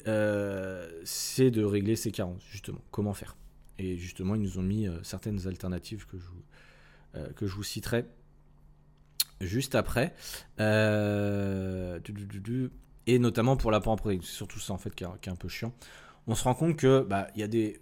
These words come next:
effectivement des protéines dans d'autres aliments, notamment dans les légumineuses, qui peuvent beaucoup vous aider. Il y en a dans le soja, euh, il y en a dans, euh, dans, dans les, oui, légumineuses, donc haricots rouges, lentilles, et cetera. Il y en a dans pas mal de trucs.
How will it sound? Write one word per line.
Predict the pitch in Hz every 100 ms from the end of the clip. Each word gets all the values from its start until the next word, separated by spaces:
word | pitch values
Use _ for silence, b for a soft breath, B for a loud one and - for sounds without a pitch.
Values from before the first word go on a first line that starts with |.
| -
effectivement | - - - 113
des | 98
protéines | - 95 110 101
dans | 92 92 - -
d'autres | 98 98 101 90
aliments, | 87 95 123 160 - -
notamment | 92 92 95 101
dans | 95 87
les | 87
légumineuses, | 90 90 95 101 117 151 170 - -
qui | -
peuvent | 92 -
beaucoup | 87 92 98 104 -
vous | 98 92 90
aider. | 101 131 151 B B B
Il |
y | 95
en |
a |
dans | 85
le | 80
soja, | - - 131 127 131 147 B B B -
euh, | 90 90
il | 87
y |
en | 92
a | 101
dans, | 92 92 98 -
euh, | 87 85 85 85 85 85 85 85 82
dans, | 82 78 _ -
dans | 92 92
les, | 90 87 85
oui, | 98
légumineuses, | 92 85 87 92 101
donc | 90 80
haricots | 82 80
rouges, | 92 98
lentilles, | 87 78 98
et | 90
cetera. | 78 90 120 123
Il |
y | 95
en |
a | 107
dans | 101
pas | 92
mal | 98 104
de |
trucs. | 87 - -